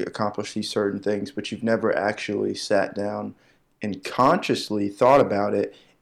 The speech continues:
and input it into your conscious mind. So you say, "This is," for me, for example, in, in all of the studying that I'm having to do right now, I've d-, decided in my mind the successful student, to be the successful student,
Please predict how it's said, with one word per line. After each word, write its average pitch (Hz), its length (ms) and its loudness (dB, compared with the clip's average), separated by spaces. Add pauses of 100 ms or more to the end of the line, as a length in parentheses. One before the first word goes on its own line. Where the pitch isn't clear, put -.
and 101 200 -6
input 135 560 0
it - 240 -8
into 120 280 -4
your 110 240 -4
conscious 110 500 -6
mind. 107 300 -8
So - 120 -8
you 107 120 -2
say, 107 460 0 (540)
"This 131 200 0
is," 107 380 -4 (360)
for 135 160 4
me, 123 240 4
for 110 180 0
example, 107 460 -2
in, 113 200 2
in 113 140 -4
all 113 220 4
of 107 60 -2
the 110 60 -4
studying 107 560 -2
that 107 120 -4
I'm 107 140 -4
having 107 300 -4
to - 100 -14
do 101 180 -6
right 104 220 -6
now, 98 440 -10
I've 104 240 -2 (220)
d-, 107 120 -12 (260)
decided 117 500 4
in 107 140 -4
my 104 140 -4
mind 107 360 0
the 107 80 -10
successful 113 640 -2
student, 104 560 -6 (480)
to - 100 -10
be 117 200 2
the 110 120 0
successful 101 560 -4
student, 101 500 -4